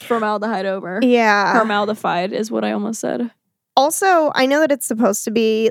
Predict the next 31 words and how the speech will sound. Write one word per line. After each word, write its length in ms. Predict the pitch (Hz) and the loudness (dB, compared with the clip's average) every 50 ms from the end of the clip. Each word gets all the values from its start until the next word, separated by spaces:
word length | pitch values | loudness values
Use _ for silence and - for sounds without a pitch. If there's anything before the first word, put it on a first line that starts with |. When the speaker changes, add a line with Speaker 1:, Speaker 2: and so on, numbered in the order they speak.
| - - | 0 0
Speaker 2:
like, 160 | 240 240 - | -2 -2 0
something 340 | - 233 240 247 240 233 240 | 0 0 0 0 0 0 0
like 200 | 233 233 233 - | 0 -2 -2 0
formaldehyde, 500 | - 233 233 226 220 247 240 240 233 214 | 0 0 0 0 0 0 0 0 0 0
but 100 | 226 - | 0 0
it 60 | - | -2
was, 160 | 285 269 - | -2 0 0
like, 180 | 302 285 233 240 | 0 0 0 -2
neon 580 | 208 208 196 196 202 208 208 202 196 208 208 | -2 0 0 0 0 0 0 0 0 0 -2
green 540 | 190 196 190 190 190 185 190 196 196 196 190 | -2 0 0 0 0 0 0 0 0 0 0
in 60 | - | 2
Speaker 1:
Yo, 160 | - 277 277 - | 4 4 4 4
Speaker 2:
this 140 | - - 233 | 4 4 4
Speaker 1:
yeah, 100 | 220 214 | 4 4
Speaker 2:
way 80 | 214 214 | 4 4
Speaker 1:
it 60 | 214 | 4
Speaker 2:
that, 80 | 214 214 | 2 2
Speaker 1:
was 60 | 214 | 4
Speaker 2:
like, 120 | 214 220 | 2 2
Speaker 1:
not 140 | 220 208 208 | 2 2 2
Speaker 2:
I've 100 | - 277 | 2 2
Speaker 1:
good. 80 | - 190 | 2 2
Speaker 2:
seen 280 | 185 185 339 320 320 | 2 2 2 2 0
formaldehyde 640 | 269 311 269 247 220 214 208 208 226 220 185 190 196 | 0 0 2 2 2 2 2 2 0 0 0 0 0
and 140 | 202 196 196 | 0 -2 -2
it 100 | 185 180 | -2 -2
doesn't 460 | 208 190 180 180 185 175 - - - | -2 -2 -2 -2 -4 -6 -6 -4 -4
look 220 | - 151 - - - | -4 -4 -4 -4 -4
like 240 | - - - - - | -4 -4 -4 -2 -2
that. 280 | - - - - - | -2 -2 -2 -4 -4
Speaker 1:
No. 420 | 254 240 240 233 233 226 226 226 | -4 -2 -2 0 -2 -2 -4 -6